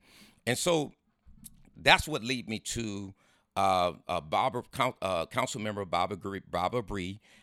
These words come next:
and Assembly Member Todd Gloria. Uh, let me just say this, you know, at the outset is that, um, I appreciate Todd Gloria more than I do Barbara Bree.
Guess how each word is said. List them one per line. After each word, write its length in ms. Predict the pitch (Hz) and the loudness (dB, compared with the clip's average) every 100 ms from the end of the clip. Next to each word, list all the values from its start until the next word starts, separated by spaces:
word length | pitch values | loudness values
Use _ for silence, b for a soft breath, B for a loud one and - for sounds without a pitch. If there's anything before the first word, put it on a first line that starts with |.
| b - | b -6
and 220 | 92 95 | -4 -4
Assembly 480 | 90 - 143 120 110 | -6 -4 -4 -4 -4
Member 600 | 92 95 90 82 87 87 - | -4 -4 -4 -2 -4 -4 -8
Todd 420 | 87 90 85 85 _ - | 0 4 4 2 _ -12
Gloria. 440 | 92 82 - - _ b b b - | -6 -6 -6 -18 _ b b b 0
Uh, 160 | 101 | 2
let 160 | 104 151 | 4 2
me 80 | 156 | 2
just 220 | 131 - | -2 -2
say 160 | 113 107 | -2 0
this, 380 | 113 98 - - | 2 0 -4 -4
you 120 | 98 | -2
know, 240 | 95 87 - | 0 -2 -2
at 180 | - 92 | 0 0
the 80 | - - | -2 2
outset 600 | 98 101 - - 87 - | 4 2 -4 -2 -2 -2
is 180 | 92 85 | -6 -2
that, 300 | 101 87 85 _ B B B - | 2 2 0 _ B B B -6
um, 460 | 95 92 90 95 87 - | 4 4 4 0 -8 2
I 120 | 104 | 4
appreciate 600 | 107 - 156 131 113 - | 4 0 -4 -2 -4 -4
Todd 360 | - 123 98 78 | 2 2 2 -2
Gloria 360 | 107 127 101 | -4 -2 0
more 200 | 92 104 | -2 -2
than 160 | 92 87 | -4 -4
I 60 | 85 | -4
do 180 | 80 | -4
Barbara 320 | 85 82 82 80 | -4 -2 -2 -6
Bree. 300 | - 82 | -12 -12